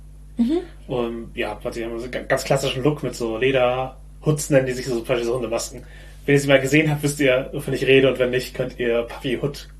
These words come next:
Speaker 2: googeln und dann wisst ihr auch Bescheid.
Speaker 1: <laughs> Self-Search auf.
Speaker 2: Äh,
Speaker 1: Ähm.
Speaker 2: ja, ge-, also auf, auf jeden Fall, da wird halt oft auch mit dieser Ästhetik gespielt, gerade wenn halt keine menschlichen Händler sozusagen im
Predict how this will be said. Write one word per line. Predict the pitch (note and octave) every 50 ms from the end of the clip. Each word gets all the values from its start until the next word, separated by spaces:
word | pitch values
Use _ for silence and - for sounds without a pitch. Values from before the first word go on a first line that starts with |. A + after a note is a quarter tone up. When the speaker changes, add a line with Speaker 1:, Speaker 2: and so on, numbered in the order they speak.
| - -
Speaker 2:
googeln | - C#3+ B2+ C3+ B2 A#2+ A#2+ B2 A#2
und | A#2 A2 G2+
dann | A2 G#2+ A#2 A#2
wisst | - - - -
ihr | B2
auch | -
Bescheid. | - - - - - D3 - - -
Speaker 1:
<laughs> |
Self-Search | - - A#3+ A3+ - - F#3+ F3 - - - G#3+ G3 G3 - -
auf. | - - - - - - - - - - - -
Speaker 2:
Äh, | C3+ -
Speaker 1:
Ähm. | A#3+ A#3+ B3+ - - C4 - -
Speaker 2:
ja, | D3+ D3+ D3 - - - B2+
ge-, | C3+ D3 - D#3 - - - -
also | - C#3+ B2+ C#3+ C#3+ C#3 - - - - - - - - - -
auf, | D#3 D#3 -
auf | C3+ C3
jeden | D3+ E3+ E3+ E3
Fall, | D#3+ D#3+ D3+ C#3+ C#3+ C#3 C3+ C3+
da | - C#3 D3 F3+ -
wird | G3+ F3 -
halt | E3 D3 C#3+ D3+
oft | D#3 - -
auch | D#3 D#3
mit | E3 C#3+
dieser | C#3 C#3
Ästhetik | C3 - - E3 D#3+ F3 E3
gespielt, | - D3 - - D3+ C#3 C3 -
gerade | B2 B2 B2 B2+ C3 A2+
wenn | - C3 B2+ B2
halt | B2 A#2 -
keine | - C3+ B2 B2 A#2+
menschlichen | B2+ C3+ D3 - - B2+ - - C3+ A#2+ A#2+ A#2+
Händler | A#2 - - C#3 C3 C3 B2 G#2+ G#2 G2+ G#2+ -
sozusagen | - G2+ - B2+ A#2 B2 C3 C3+ C3+ A#2+
im | A2 G#2+ G#2+ G#2+